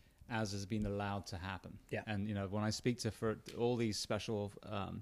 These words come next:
Speaker 1: special operations guests that I have, they all hold our professions to the same level that they do themselves.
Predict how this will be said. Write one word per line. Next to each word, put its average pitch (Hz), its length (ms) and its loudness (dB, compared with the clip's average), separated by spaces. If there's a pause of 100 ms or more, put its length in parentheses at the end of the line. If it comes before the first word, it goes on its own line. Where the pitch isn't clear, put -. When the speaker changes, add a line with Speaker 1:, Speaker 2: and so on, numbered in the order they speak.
(140)
Speaker 1:
special 120 340 0
operations 110 460 0
guests 107 240 2
that 104 100 -2
I 104 100 0
have, 101 280 -2 (560)
they 113 180 4
all 113 300 6
hold 104 340 0
our 101 220 -2
professions 101 600 -6
to 101 60 -8
the 98 80 -6
same 98 480 -4
level 101 380 -2 (180)
that 101 160 -4
they 95 140 -4
do 98 160 -4
themselves. - 640 -8